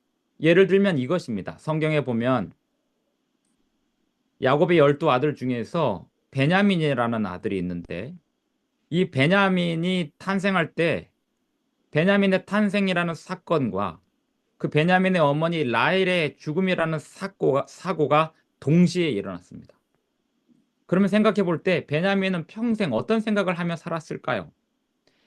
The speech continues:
내가 이 세상에 태어났기 때문에 우리 어머니가 돌아가셨다는 생각을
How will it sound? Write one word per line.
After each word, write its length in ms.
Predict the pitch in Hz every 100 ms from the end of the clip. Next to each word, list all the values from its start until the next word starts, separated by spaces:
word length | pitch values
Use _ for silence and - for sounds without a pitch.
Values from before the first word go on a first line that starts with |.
| _
내가 220 | 135 180
이 120 | 208 165
세상에 400 | 196 208 202 -
태어났기 600 | - 240 233 190 151 196
때문에 580 | 196 175 165 160 165 180 - _ - -
우리 180 | 147 180
어머니가 440 | 160 156 170 185
돌아가셨다는 720 | 185 151 175 185 185 - 165 160
생각을 640 | 175 151 139 151 143 92